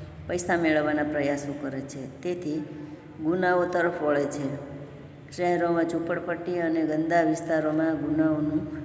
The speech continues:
પ્રમાણ વધ-, વધુ જોવા મળે છે. તે બધું વસ્તી વધારાને આભારી છે કે ભાઈ વ-, વસ્તી વધારે હોય તો લોકોને વ્યવસાય મળતો નથી, એટલે વ્યવસાય ન હોય એટલે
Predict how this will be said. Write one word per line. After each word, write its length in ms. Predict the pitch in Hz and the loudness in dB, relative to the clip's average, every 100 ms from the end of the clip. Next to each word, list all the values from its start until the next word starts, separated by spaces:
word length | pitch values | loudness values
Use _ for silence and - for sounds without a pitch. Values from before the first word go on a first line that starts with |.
| - | -8
પ્રમાણ 300 | 151 160 160 | 0 2 4
વધ-, 500 | 147 143 147 143 - 147 | 2 0 -2 -6 -6 -4
વધુ 260 | 147 151 | -2 0
જોવા 320 | 151 147 143 139 | 0 0 0 0
મળે 260 | 135 135 | 0 0
છે. 360 | 135 139 131 139 | 0 -4 -4 -4
તે 100 | 175 | -4
બધું 500 | 160 160 175 175 160 | -2 -4 0 2 2
વસ્તી 280 | 147 - 160 | 0 0 0
વધારાને 520 | 147 151 143 147 151 | 0 0 0 2 0
આભારી 420 | 135 139 135 135 | 0 -2 -2 -2
છે 420 | 127 147 135 - | -4 -6 -8 -8
કે 60 | 156 | -4
ભાઈ 160 | 180 | -2
વ-, 640 | 160 135 120 - 117 127 151 | 0 0 -2 -6 -10 -8 -6
વસ્તી 260 | 151 - | -6 -8
વધારે 420 | 170 160 170 160 160 | -6 -4 0 0 0
હોય 260 | 156 147 147 - - - | 0 0 -2 -6 -10 -8
તો 100 | 170 | -4
લોકોને 1040 | 156 151 156 156 156 151 156 156 156 - 156 | -2 -2 -2 0 2 2 0 -4 -6 0 2
વ્યવસાય 440 | 147 147 147 160 | 2 0 2 2
મળતો 380 | 156 156 151 156 | 4 2 2 2
નથી, 280 | 156 156 156 | 2 2 -2
એટલે 200 | 139 147 | -2 0
વ્યવસાય 480 | 143 147 147 165 156 | 2 2 2 2 2
ન 80 | 160 | 2
હોય 260 | 156 156 | 2 2
એટલે 240 | 151 156 | 2 0